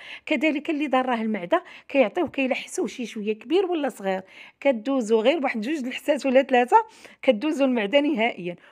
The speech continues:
ولكن البنات انا راه ما كنستعملش هاد جوج الوصفات الاخرين ديال الاسهال وديال المعده.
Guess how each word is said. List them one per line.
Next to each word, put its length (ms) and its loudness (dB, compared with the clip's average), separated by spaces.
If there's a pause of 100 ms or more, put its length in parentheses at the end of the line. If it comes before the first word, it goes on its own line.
(120)
ولكن 420 2
البنات 400 0
انا 220 0
راه 120 2
ما 100 0
كنستعملش 680 -2 (280)
هاد 160 2
جوج 260 -2
الوصفات 460 2
الاخرين 380 -6
ديال 200 -2
الاسهال 360 -2
وديال 260 0
المعده. 360 -6